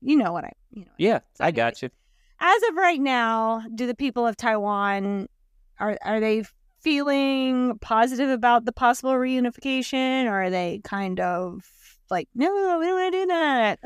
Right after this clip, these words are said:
Speaker 1: <laughs>
Speaker 2: Uh, support for reunification in Taiwan remains very low, and a-, approval of Taiwanese sovereignty and actually just the identity of being Taiwanese
Speaker 1: Right.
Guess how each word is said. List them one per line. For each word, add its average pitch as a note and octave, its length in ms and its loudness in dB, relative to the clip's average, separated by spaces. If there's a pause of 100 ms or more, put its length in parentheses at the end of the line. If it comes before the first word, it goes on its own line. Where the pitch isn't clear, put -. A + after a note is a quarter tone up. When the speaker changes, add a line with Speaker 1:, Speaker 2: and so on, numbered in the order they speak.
(120)
Speaker 1:
<laughs> C#4 80 -2 (320)
Speaker 2:
Uh, D#3+ 300 0
support G3+ 540 2 (680)
for A#2 520 0
reunification A2+ 680 0
in G#2 260 -2 (240)
Taiwan A2 380 2
remains A2 420 0
very A2+ 520 2
low, G2+ 360 2 (840)
and A2 140 0
a-, G2+ 60 -4 (160)
approval C#3+ 880 0 (280)
of G#2+ 340 0
Taiwanese B2+ 440 2
sovereignty C#3 600 0
and B2 160 -4
actually B2+ 500 -4 (340)
just - 300 -2 (580)
the C3 120 4
identity A2+ 840 0
of G#2 160 -6 (180)
being G#2+ 560 0
Taiwanese G#2+ 880 -2 (460)
Speaker 1:
Right. G#3+ 400 -2